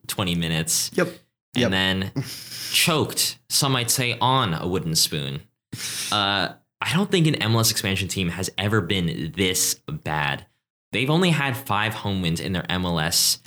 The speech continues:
Speaker 1: career, one of which was played without fans. So many people have gone
Speaker 2: Oh, no.
Speaker 1: almost three years since the, they were in the U S L in twenty eighteen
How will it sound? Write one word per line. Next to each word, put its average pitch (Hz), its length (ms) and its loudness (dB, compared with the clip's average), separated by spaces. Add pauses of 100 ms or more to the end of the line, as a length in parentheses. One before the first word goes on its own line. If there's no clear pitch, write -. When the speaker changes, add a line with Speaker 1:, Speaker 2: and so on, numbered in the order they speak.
(260)
Speaker 1:
career, 82 680 0 (380)
one 131 200 2
of 175 60 2
which 160 180 4
was 117 100 4
played 120 220 0
without 95 400 2
fans. 98 300 0
So 110 160 2
many 127 400 4
people 135 580 2 (160)
have 117 180 0
gone 113 360 2 (720)
Speaker 2:
Oh, 151 140 6
no. 123 180 6 (240)
Speaker 1:
almost 156 440 4
three 156 220 2
years 175 240 4
since 113 180 2
the, 113 360 0
they 123 160 0
were 131 100 4
in 123 100 2
the 113 80 4
U 127 100 6
S 143 140 2
L 131 80 4
in 98 80 2
twenty 127 260 2
eighteen 113 400 0